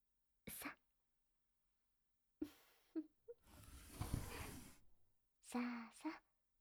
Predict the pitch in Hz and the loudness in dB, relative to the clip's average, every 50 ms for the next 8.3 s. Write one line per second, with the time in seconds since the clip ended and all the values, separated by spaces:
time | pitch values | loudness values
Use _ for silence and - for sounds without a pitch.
0 | _ _ - 208 214 208 202 - 185 170 - 185 - - 196 185 196 202 214 277 | _ _ 6 8 8 8 8 6 2 0 -2 -4 -4 -2 -2 -2 -2 -2 -4 -6
1 | 320 - - _ _ _ _ _ _ _ _ _ _ _ _ _ _ _ _ _ | -8 -10 -14 _ _ _ _ _ _ _ _ _ _ _ _ _ _ _ _ _
2 | _ - 233 233 233 - 254 247 247 247 254 240 240 254 247 - - - - - | _ 4 4 6 10 12 12 12 12 12 10 10 8 4 0 -4 -8 -8 -8 -8
3 | 208 - - - 311 - - - _ _ _ _ _ _ _ _ _ _ _ _ | -8 -8 -8 -8 -10 -10 -12 -14 _ _ _ _ _ _ _ _ _ _ _ _
4 | _ _ _ _ _ _ _ _ _ _ _ _ _ _ - - - - - - | _ _ _ _ _ _ _ _ _ _ _ _ _ _ -18 -18 -18 -20 -20 -20
5 | _ _ _ _ _ _ _ _ _ _ _ _ _ _ _ _ _ _ _ _ | _ _ _ _ _ _ _ _ _ _ _ _ _ _ _ _ _ _ _ _
6 | - - - - - - _ _ _ _ _ _ _ _ _ _ _ _ _ _ | -20 -20 -20 -20 -20 -20 _ _ _ _ _ _ _ _ _ _ _ _ _ _
7 | _ _ _ _ _ _ _ _ _ _ _ _ _ _ _ _ - 240 254 - | _ _ _ _ _ _ _ _ _ _ _ _ _ _ _ _ 10 10 10 10
8 | 247 233 214 - - | 8 2 2 0 -4